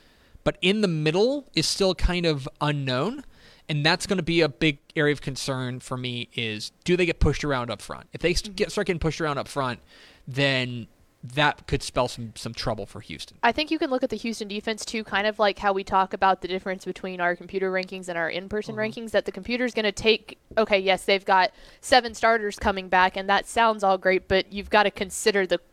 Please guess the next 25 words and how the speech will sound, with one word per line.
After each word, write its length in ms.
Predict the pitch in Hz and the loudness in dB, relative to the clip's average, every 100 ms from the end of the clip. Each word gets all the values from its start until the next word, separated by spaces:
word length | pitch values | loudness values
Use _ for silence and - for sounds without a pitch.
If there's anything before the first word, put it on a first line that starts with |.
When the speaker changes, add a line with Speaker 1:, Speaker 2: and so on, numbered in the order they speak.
| - | -10
Speaker 2:
quality 560 | - 185 208 214 226 | 2 4 4 0 -2
of 120 | 220 214 | -2 -2
the 100 | 233 | -2
starters 400 | - 233 240 - | 2 2 2 -2
coming 280 | 247 240 | -6 -4
back, 260 | 233 247 240 | 2 2 2
and 80 | - | 0
Speaker 1:
Yeah. 40 | 202 | 0
Speaker 2:
so 80 | |
it's 120 | 196 202 | 0 0
one 100 | 196 | 0
of 60 | |
those 140 | 190 - | -2 -2
things, 200 | 196 190 | -6 -2
those 200 | 202 202 | 0 4
guys 200 | 214 202 | 4 2
are 100 | 190 - | -2 0
going 320 | 202 208 202 | 2 4 2
to 80 | 202 | 4
Speaker 1:
Well 60 | 202 | 4
Speaker 2:
have 100 | 190 | 2
to 60 | 185 | 0
take 260 | - 202 | -2 0
those 180 | 202 185 | 0 0
necessarily, 680 | 190 190 180 - 190 180 | 0 -2 -2 2 4 4